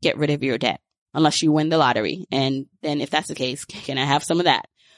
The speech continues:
But in general, it's gonna take some time. Every one of the stories that I mentioned took some time, and it took some sacrifice, whether that was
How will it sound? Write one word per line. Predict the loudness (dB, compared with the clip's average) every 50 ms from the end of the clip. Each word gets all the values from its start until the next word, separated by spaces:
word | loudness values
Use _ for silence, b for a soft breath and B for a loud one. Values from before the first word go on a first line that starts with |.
| b b b
But | 2 4 4 4 4 2
in | 0 0 0 2
general, | 4 4 4 4 4 4 4 4 4
it's | 2 0 0
gonna | 0 0 0 0
take | -2 0 -2 -2 -2 -2
some | -4 -4 -4
time. | -4 -4 0 2 2 2 2 2 2
Every | 2 2 2 0 -2 -2 0
one | 0 0 0
of | 0 -2
the | -2
stories | 0 2 2 2 2
that | 2 2 2
I | 2
mentioned | 2 2 0 0 0 -2 0 0 0 -2 -4 _ _ _ _ _ _ _ _
took | -6 -2 -2 -2 -2 -2
some | -4 -4 -4
time, | -2 0 2 4 4 4 2 2
and | 2 2 2 0
it | -2 -4
took | -6 -6 -4
some | -4 -4 0
sacrifice, | 0 0 0 0 -2 0 2 2 2 2 0 -2
whether | -2 0 0 0 2
that | 2 2 2 2 2
was | 2 2 2 2 0 -4